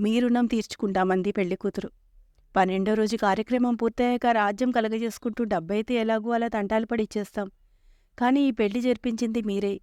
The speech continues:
ఈ పన్నెండు రోజులు మాకు దన్నుగా నిలబడి మమ్మల్ని ఒడ్డుకు చేర్చారు. ఈ అప్పుల ఊబిలోంచి బయటపడటానికి అయాచితంగా మీరు సహాయం చేశారు. ఎన్ని జన్మలెత్తి మీ రుణం తీర్చుకోగలం?" అంటూ వలవలా ఏడ్చేసింది రాజ్యం.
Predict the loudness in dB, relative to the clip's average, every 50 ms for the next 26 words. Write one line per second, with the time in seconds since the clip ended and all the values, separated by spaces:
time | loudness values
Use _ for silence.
0 | _ -4 -2 2 2 2 2 0 0 0 0 0 0 0 0 0 0 0 0 0
1 | 0 0 -2 -2 -2 0 0 0 0 0 0 0 0 -2 -2 -2 -2 -2 -2 0
2 | 0 0 0 0 -2 -2 -2 -2 -4 -4 -6 -6 -6 -4 -2 -2 -4 -4 -4 -4
3 | -4 -4 -6 -8 -12 _ _ _ _ _ _ _ _ _ _ _ _ _ _ 2
4 | 4 4 4 4 4 2 2 4 4 4 2 2 0 0 2 2 2 0 0 0
5 | 0 0 -2 -2 -2 0 -2 0 0 0 0 -2 0 0 -2 -2 0 -2 -4 -4
6 | -4 -4 -2 -2 0 0 0 0 0 -2 -2 -2 -2 -2 -2 -2 -2 -4 -4 -4
7 | -4 -4 -6 -6 -4 -4 -4 -4 -6 -10 -14 _ _ _ _ _ _ _ _ -2
8 | 0 2 4 4 4 4 4 2 2 2 2 2 2 2 0 -2 -2 -2 -2 0
9 | 0 0 0 0 -2 -2 -2 -4 -4 -4 -4 -4 -6 -6 -8 -6 -4 -4 -2 -2
10 | -2 -4 -4 -6 -8 -6 -6 -4 -4 -4 -4 -6 -6 -8 _ _ -4 -4 -2 -2
11 | -2 -4 -4 -2 -2 0 0 0 -2 -2 -4 -4 -4 -4 -4 -4 -6 -4 -4 -2
12 | -2 -2 0 0 -2 -2 -4 -6 -6 -6 -6